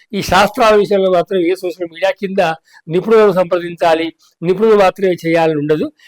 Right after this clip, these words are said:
ఎవరు పడితే వాళ్ళు ఎలా పడితే అలా చేసి అపప్రథకు అపమార్గాల్లో వెళ్తున్నారు. పనికిరాదు. క్షేమంగా మన శ్రేయస్సు ముఖ్యం.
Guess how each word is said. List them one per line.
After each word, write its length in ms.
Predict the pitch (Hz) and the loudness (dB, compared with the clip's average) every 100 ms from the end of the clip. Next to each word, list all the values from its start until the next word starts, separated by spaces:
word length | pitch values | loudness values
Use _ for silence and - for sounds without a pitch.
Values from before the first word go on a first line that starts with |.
| - | -2
ఎవరు 320 | 202 180 160 | 0 2 0
పడితే 400 | 147 151 254 240 | 0 -2 2 4
వాళ్ళు 200 | 196 180 | 4 4
ఎలా 260 | 170 160 185 | 2 2 2
పడితే 280 | 151 - 254 | 0 -4 0
అలా 200 | 185 170 170 | 0 0 -4
చేసి 280 | 151 349 - _ - - | -8 -8 -10 _ -14 -2
అపప్రథకు 720 | 170 254 254 240 190 185 226 | 0 0 0 -4 -4 -4 -2
అపమార్గాల్లో 680 | 240 220 247 202 156 160 160 | -2 0 2 2 0 -2 -2
వెళ్తున్నారు. 520 | 170 139 - 160 147 - _ - | -6 -6 -4 -4 -2 -6 _ -12
పనికిరాదు. 460 | 135 156 170 147 180 _ - - - _ | -8 0 0 0 -4 _ -20 -20 -20 _
క్షేమంగా 500 | - 135 143 202 240 | -12 -4 0 0 0
మన 160 | 233 196 | 0 -2
శ్రేయస్సు 480 | - 160 165 - 254 | 0 2 2 0 -4
ముఖ్యం. 360 | 226 - 208 | -4 -6 -10